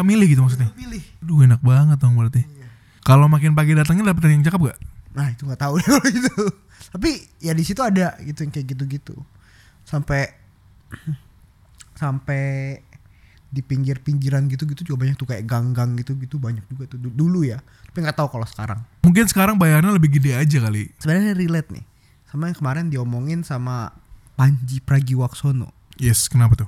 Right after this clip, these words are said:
Speaker 2: Tentang legalisasi prostitusi. Dia mendukung legalisasi prostitusi.
Speaker 1: Gue juga mendukung legalisasi prostitusi, benar.
Speaker 2: Semuanya di keep di satu tempat,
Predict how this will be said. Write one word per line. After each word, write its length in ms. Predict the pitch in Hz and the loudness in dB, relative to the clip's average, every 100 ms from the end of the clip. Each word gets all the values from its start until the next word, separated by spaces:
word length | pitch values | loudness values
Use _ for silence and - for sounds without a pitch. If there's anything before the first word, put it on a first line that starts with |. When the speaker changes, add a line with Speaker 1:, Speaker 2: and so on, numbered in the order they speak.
| - | -10
Speaker 2:
Tentang 160 | 123 | -16
legalisasi 560 | 123 120 117 113 110 135 | -16 -12 -10 -8 -10 -10
prostitusi. 560 | 120 123 - 139 - - - | -10 -10 -8 -10 -10 -18 -8
Dia 160 | 175 214 | 0 2
mendukung 480 | 208 220 - 175 104 _ - - | 2 0 0 -4 -6 _ -10 -6
legalisasi 400 | 143 135 135 160 | -2 -2 -2 -2
prostitusi. 480 | 139 - 185 - 170 _ - | -4 -6 -8 -8 -12 _ -14
Speaker 1:
Gue 160 | 185 | -4
juga 240 | 262 208 147 | 2 4 6
mendukung 480 | 131 208 - 139 180 - - | 4 2 2 2 0 -4 -8
legalisasi 480 | 127 135 131 123 123 | -2 2 4 4 2
prostitusi, 400 | 117 127 160 120 | 0 0 0 -2
benar. 320 | 135 147 123 | 0 0 -2
Speaker 2:
Semuanya 400 | - 170 156 202 | -6 -14 -14 -12
di 400 | 175 156 147 135 - _ _ _ _ _ _ | -10 -8 -8 -12 -18 _ _ _ _ _ _
keep 240 | - 247 - | -10 -10 -12
di 80 | - | -16
satu 240 | 123 143 139 | -12 -10 -8
tempat, 480 | 208 - 156 - | -6 -4 -6 -8